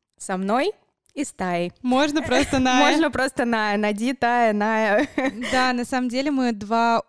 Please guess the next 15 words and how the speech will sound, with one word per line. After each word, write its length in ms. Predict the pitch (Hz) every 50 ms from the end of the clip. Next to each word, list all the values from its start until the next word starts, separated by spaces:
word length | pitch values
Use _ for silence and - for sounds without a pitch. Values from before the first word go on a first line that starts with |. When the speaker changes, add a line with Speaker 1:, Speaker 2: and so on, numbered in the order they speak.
| _ _
Speaker 2:
очень 480 | - 240 240 240 233 233 - 240 220 208
разных 460 | 208 208 208 214 208 220 214 196 -
человека. 880 | - - 226 220 214 208 208 214 214 254 - - 349 285 233 220 - - - - 226 - -
Speaker 1:
Мы 140 | 240 254 226
просто 320 | - 247 254 254 - 311
биполярны. 920 | 226 208 240 247 254 240 226 226 208 196 196 196 190 190 196 190 185 - - _ 294 302 - - -
Speaker 2:
Да, 380 | 269 - 226 262 247 240 233 233
да, 100 | 240 233
да, 140 | 240 233
мы 140 | 233 233 233
очень 260 | - - 269 285 - -
похожи 340 | 269 262 - 277 262 247 233
ценностями 880 | - - - 240 262 320 381 370 320 - - - 254 240 240 233 226 220
и 40 |
нашими, 680 | 220 220 220 233 - - 254 240 233 226 220 214 214 208